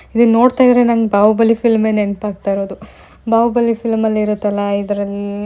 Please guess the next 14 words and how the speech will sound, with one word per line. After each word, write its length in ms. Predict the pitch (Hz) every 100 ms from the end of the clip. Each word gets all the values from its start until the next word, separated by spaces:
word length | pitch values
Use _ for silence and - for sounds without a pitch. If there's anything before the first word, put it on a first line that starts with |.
| 208
ಏನೋ, 200 | 214 208 202 202 202 185 - _ _ _ _ _ _ _ _ - -
ಇದನ್ನ 300 | 220 214 220 214
ಏನೋ 200 | 220 233
ಯೂಸ್ 280 | 214 220 202
ಮಾಡ್ತಾರಲ್ಲ 440 | 214 202 208 202
ಯಾವುದೋ 220 | 202 202
ಸೀನಲ್ಲಿ, 500 | 208 220 208 202 202 196 202
ಬಾಹುಬಲಿ 520 | 196 196 202 214 208
ಫಿಲ್ಮಲ್ಲಿ. 460 | 190 214 202 208 208 - _ _ _ _ _ _ _ _ _ _ _
ಏನು 200 | 214 214 226
ಅಂತ 160 | 208
ನಂಗೆ 220 | 214 208 208
ನೆನಪಾಗ್ತಿಲ್ಲ. 640 | 196 202 208 - 220 196 233 - _ _ _ - _ _ _ _ -
ಓಕೆ, 340 | 220 208 247